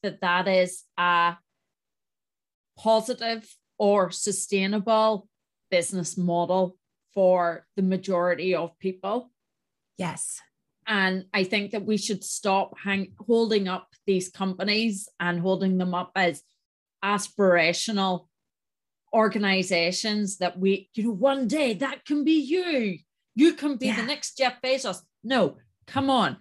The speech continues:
Speaker 1: That is not, that's not who I am. That's not who I want to be. And I definitely don't want to run an organization that is like that. But I think
Speaker 2: Yeah.
Speaker 1: that you touched on some fab points there about capital and raising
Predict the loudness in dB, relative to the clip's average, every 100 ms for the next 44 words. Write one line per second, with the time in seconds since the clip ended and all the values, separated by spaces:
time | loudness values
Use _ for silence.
0 | _ _ -2 2 4 4 2 -2 -2 -4
1 | -8 -20 _ -6 -6 -4 -2 -2 0 2
2 | 2 2 -2 0 0 -2 -2 -2 -4 -2
3 | -8 -6 -2 0 0 -2 -4 -8 -4 -4
4 | -4 -2 0 0 -2 0 -4 -4 -8 -6
5 | -4 -4 -6 -4 0 0 0 -2 -2 -4
6 | -2 -2 0 0 -2 -4 -10 -8 -2 0
7 | 0 -2 -2 -2 -2 -2 -6 _ _ _
8 | _ _ _ 0 4 4 4 2 2 0
9 | -2 -2 _ _ _ -4 0 0 0 -6
10 | -4 -4 0 0 0 0 0 2 2 0
11 | 0 _ _ _ _ _ _ -2 -2 -2
12 | -12 -2 2 2 2 -2 0 2 2 0
13 | -12 _ _ _ -4 -4 -2 -6 -2 -4
14 | -2 0 4 6 4 4 2 2 0